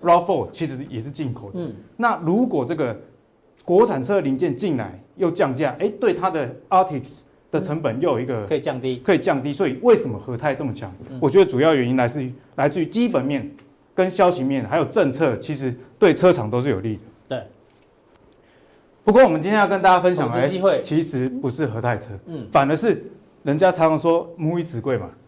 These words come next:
Speaker 1: 但我觉得在和泰车这个例子是子以母贵。
Speaker 2: 子以母贵，嗯。
Speaker 1: 子以母贵是什么例子？这家公司叫和润。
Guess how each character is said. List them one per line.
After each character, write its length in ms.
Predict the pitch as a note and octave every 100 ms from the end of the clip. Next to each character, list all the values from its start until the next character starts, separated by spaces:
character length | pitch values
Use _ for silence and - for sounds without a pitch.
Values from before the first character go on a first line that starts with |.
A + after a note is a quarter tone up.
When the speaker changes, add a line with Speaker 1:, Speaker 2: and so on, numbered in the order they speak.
| _ -
Speaker 1:
但 160 | A#3
我 100 | D3+
觉 140 | C3 F3
得 60 |
在 320 | F#3+ E3+ B2+ - - _
和 180 | - E3
泰 160 | F3 F#3
车 160 | F#3 E3
这 100 | E3
个 80 |
例 120 | C#3+ A#2+
子 100 | G#2+
是 120 | D#3
子 320 | D#3 C#3+ C3
以 100 | C#3+
母 140 | C#3 G2
贵。 140 | C3+ G#3+
Speaker 2:
子 60 |
以 40 | A3
母 100 | A#2
贵， 220 | F3+ D3+ -
嗯。 160 | A3+ E3+
Speaker 1:
子 120 | F#3+
以 40 |
母 120 | B3+ D#3
贵 100 | F3+
是 40 |
什 80 | D3+
么 80 | A#2+
例 120 | C#3
子？ 100 | -
这 100 | F3+
家 140 | F3
公 120 | D#3+ D#3
司 60 |
叫 140 | D#3+ C3+
和 220 | - A2
润。 280 | G#2+ B2+